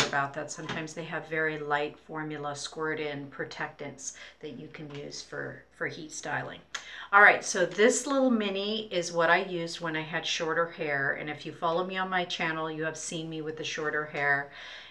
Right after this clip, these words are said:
And, um, and this is also a great, both of these are great travel buddies.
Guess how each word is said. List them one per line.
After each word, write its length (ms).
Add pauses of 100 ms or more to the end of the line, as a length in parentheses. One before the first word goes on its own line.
(120)
And, 600
um, 540
and 280
this 220
is 120
also 500
a 100
great, 520
both 300
of 60
these 220
are 160
great 380
travel 420
buddies. 680